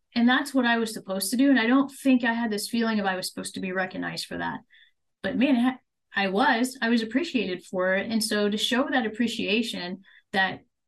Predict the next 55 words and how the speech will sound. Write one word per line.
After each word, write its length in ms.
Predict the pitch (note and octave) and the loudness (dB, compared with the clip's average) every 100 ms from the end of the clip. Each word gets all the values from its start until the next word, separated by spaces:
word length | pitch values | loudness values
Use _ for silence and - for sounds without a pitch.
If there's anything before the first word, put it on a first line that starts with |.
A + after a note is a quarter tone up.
| _ - | _ -4
number 240 | G#3 G#3+ G#3 | 0 0 0
one, 100 | G3+ | 0
they're 120 | F#3+ | 0
doing 340 | F#3+ A3+ C#4 | 2 4 6
what 160 | A#3+ A3 | 4 2
they're 120 | G3 | -6
supposed 320 | F#3+ G3+ A#3+ - | -4 -2 -2 -2
to 40 | |
be 120 | G3+ | -2
doing, 520 | G3 F#3+ F3+ F3+ F#3+ - - | -2 -4 -4 -8 -10 -12 -8
but 120 | G#3 | -2
they're 120 | G3+ | -2
doing 240 | G3 A3+ A#3+ | 2 4 4
it 140 | A#3 | 2
in 100 | G#3 | -2
the 120 | G3 F#3+ | -2 0
way 380 | F#3+ G3 G3 | 0 0 -2
that, 240 | G3+ F#3+ - - _ | -2 -4 -4 -14 _
that 180 | G3 F#3+ | -6 -4
we've 180 | F#3+ F#3 | -4 0
asked 280 | G#3 A3 - | 0 0 -2
them 120 | G#3 | -2
to 100 | F#3 | -2
do 160 | F#3+ F#3+ | -4 -4
it. 100 | F#3+ | -2
And 120 | G3+ | 0
then 140 | A3+ | 0
we're 120 | G#3+ | 0
showing 340 | G3+ G3+ A3 A3+ | -2 -2 0 0
them 140 | G#3 | 0
that 120 | F#3+ F3+ | -4 -6
appreciation. 760 | - G3 - F#3 G3 C#4+ D#4+ - - - | -8 -8 -6 -6 -2 -2 -2 -10 -16 0
You 140 | B3 | 2
just 260 | B3 D#4 C4+ | 2 2 4
get 200 | B3+ B3 | 4 2
that 200 | A3 G#3+ | -2 0
much 240 | G#3 G#3 | -2 -2
more 160 | G3+ F#3 | -4 -4
buy-in, 540 | F3 F3+ F3+ E3+ E3+ - _ _ _ - | -2 -2 -2 -10 -12 -16 _ _ _ -8
you 140 | F#3+ | -6
know, 240 | F3 E3+ - | -4 -8 -14
from 260 | - A3 G3 | -8 -2 0
our 120 | F#3 | -2
employees. 520 | E3+ F#3 F3 - - - - _ - | -4 -6 -6 -6 -10 -14 -20 _ -8
In 220 | G3+ - | -8 -4
today's 380 | A3+ A3 F4+ B3+ | -2 0 2 2
world, 440 | F#3+ F#3 F#3+ F#3+ _ _ - | 2 0 0 -4 _ _ -8
it's 180 | G#3 | -8
very 360 | - G#3 A#3 B3+ | -2 2 4 6
much 260 | A#3 G#3 - | 4 2 -2
they 140 | F#3+ | -4
want 240 | F#3+ F#3 - | -4 -4 -4
to 80 | |
be 140 | F#3+ F3 | -4 -4
appreciated. 680 | E3+ F3 - E3 - F#3+ | -6 -12 -10 -10 -10 -12